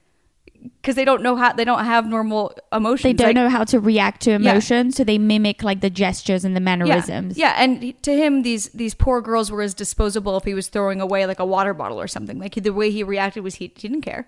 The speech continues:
Speaker 2: Yeah.
Speaker 1: Um, the other thing, uh, that they, that they said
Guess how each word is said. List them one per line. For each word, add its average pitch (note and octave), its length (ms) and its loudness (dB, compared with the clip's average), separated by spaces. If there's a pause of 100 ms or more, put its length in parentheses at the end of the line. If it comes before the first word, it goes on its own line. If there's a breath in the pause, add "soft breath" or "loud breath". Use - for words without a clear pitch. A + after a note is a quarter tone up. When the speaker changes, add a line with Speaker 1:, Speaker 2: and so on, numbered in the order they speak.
(120)
Speaker 2:
Yeah. G#3+ 240 -2 (360 soft breath)
Speaker 1:
Um, G3 440 -2 (580)
the B3+ 80 0
other C4 140 2
thing, A#3 280 2
uh, G3 520 0
that G#3+ 180 -6
they, G3 360 -4
that G#3 100 -6
they G3+ 140 -2
said G3 360 -4